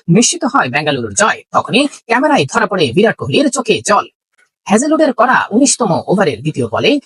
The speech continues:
পরিষ্কার হয়ে যায় ম্যাচ আর জিততে পারছে না পাঞ্জাব। সেই মুহূর্তে বিরাট হাত দিয়ে চোখ ঠেকে ফেলল, কোমরের টাওয়াল দিয়ে চোখ মুছতে থাকেন। এরপর আর নিজেকে সামলে রাখতে পারেননি তিনি, মাঠেই বসে পড়েন এবং কান্নায়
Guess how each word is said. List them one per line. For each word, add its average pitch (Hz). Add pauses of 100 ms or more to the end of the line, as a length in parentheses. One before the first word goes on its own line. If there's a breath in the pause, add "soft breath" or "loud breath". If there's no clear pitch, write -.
(100)
পরিষ্কার 277
হয়ে 285
যায় 262
ম্যাচ 247
আর 160
জিততে 247
পারছে -
না 202
পাঞ্জাব। - (260)
সেই 123
মুহূর্তে 139 (240 loud breath)
বিরাট 294
হাত -
দিয়ে 180
চোখ - (280)
ঠেকে 277
ফেলল, 123 (420)
কোমরের 117
টাওয়াল 240
দিয়ে 240 (180 loud breath)
চোখ 320
মুছতে 202
থাকেন। 135 (180)
এরপর 196 (140 loud breath)
আর 131
নিজেকে 233
সামলে 294
রাখতে -
পারেননি 131
তিনি, 202 (420)
মাঠেই 240
বসে 214
পড়েন 170
এবং 247
কান্নায় 269